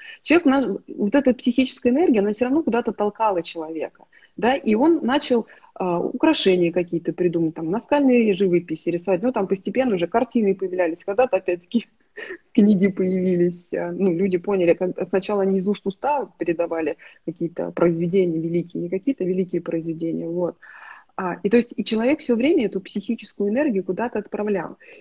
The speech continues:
И вот если мы вспомним еще одного автора, да, который там про гормоны нам пишет, а, Бронинг, она говорит, что сейчас происходит.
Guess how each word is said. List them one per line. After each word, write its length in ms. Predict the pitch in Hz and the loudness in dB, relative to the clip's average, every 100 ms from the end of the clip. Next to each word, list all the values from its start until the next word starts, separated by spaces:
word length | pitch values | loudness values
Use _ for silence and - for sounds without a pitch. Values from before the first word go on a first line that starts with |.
| - | -4
И 60 | 196 | -2
вот 140 | 220 | 2
если 260 | 240 240 233 | 0 2 0
мы 100 | 226 | 0
вспомним 460 | - 247 214 208 - | -2 0 0 -2 -4
еще 340 | 208 - 359 | -6 -2 0
одного 320 | 208 196 196 180 | 0 0 0 -2
автора, 480 | 170 - 160 156 165 | -6 -8 -10 -8 -8
да, 220 | 196 - | -8 -6
который 380 | 170 175 175 160 | -8 -4 -4 -4
там 160 | 160 | -6
про 100 | 180 | -4
гормоны 460 | 175 190 196 165 160 | -4 -4 -4 -6 -10
нам 160 | 160 | -18
пишет, 380 | - 180 - 160 - | -14 -12 -12 -14 -18
а, 100 | 165 | -14
Бронинг, 480 | - 185 165 156 170 | -6 -6 -6 -12 -10
она 160 | 196 | -8
говорит, 260 | 226 226 214 | -4 -4 -4
что 200 | - 311 | -8 -10
сейчас 360 | - 214 175 | -4 -4 -4
происходит. 640 | - 160 156 - 165 160 | -6 -10 -10 -8 -8 -8